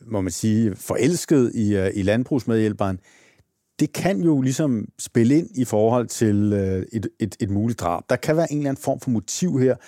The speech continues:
der kan være noget at, at tage fat i. Det dykker rejseholdet også yderligere ned i sammen med det lokale politi. Altså, hvad er der med det her vennepar her?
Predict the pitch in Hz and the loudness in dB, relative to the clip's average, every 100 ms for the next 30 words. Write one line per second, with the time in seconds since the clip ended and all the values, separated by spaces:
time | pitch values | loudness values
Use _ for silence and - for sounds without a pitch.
0 | - _ 120 - 123 120 98 95 107 104 | -20 _ -4 0 0 2 0 0 -2 -4
1 | 98 _ - 95 - - 73 78 73 _ | -8 _ -8 -4 -4 -4 -6 -10 -14 _
2 | _ _ _ _ _ _ 156 175 165 123 | _ _ _ _ _ _ 2 4 4 4
3 | 98 120 156 127 113 107 113 127 123 127 | 4 2 2 2 4 4 2 0 0 2
4 | 131 107 101 131 117 104 107 107 95 95 | 2 0 0 0 0 -2 -4 -2 -4 -2
5 | - 101 98 92 - - 85 _ 98 101 | -2 -4 -6 -8 -10 -12 -14 _ -6 -4
6 | - - - 123 131 110 95 107 104 101 | -4 -4 -2 -2 -2 -4 0 0 2 0
7 | 80 85 92 92 87 76 67 - | 0 -2 -2 -2 -4 -4 -6 -8